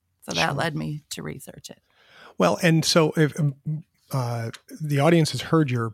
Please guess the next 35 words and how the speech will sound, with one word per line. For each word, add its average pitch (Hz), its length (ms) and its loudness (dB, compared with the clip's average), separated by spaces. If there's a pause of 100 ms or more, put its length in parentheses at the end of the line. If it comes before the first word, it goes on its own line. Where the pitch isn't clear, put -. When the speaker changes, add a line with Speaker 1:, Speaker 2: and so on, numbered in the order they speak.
Speaker 2:
biography, 120 680 -4
but 113 160 -10
just 135 220 -2
to 147 60 -6
clarify 143 440 -2
a - 20 -6
couple - 260 -6
things 117 300 -6
for 117 400 -2
the, 110 320 -6 (420)
uh, 113 120 -6
for 123 160 -4
people 131 240 -4
who 120 80 -4
might 127 60 -2
not 123 120 -8
be 131 80 -4
familiar 127 380 -2
with 120 160 -4
the 117 120 -4
National 113 420 -2
Guard. 117 340 -4
So - 140 -2
you've 156 340 2
been, 156 340 4 (380)
uh, 127 360 0
you're 143 240 2
active 151 300 4
duty 156 240 4
National 107 380 -2
Guard. 92 340 -10
So 113 240 -6
this 123 260 0
is 131 140 0
your, 123 220 0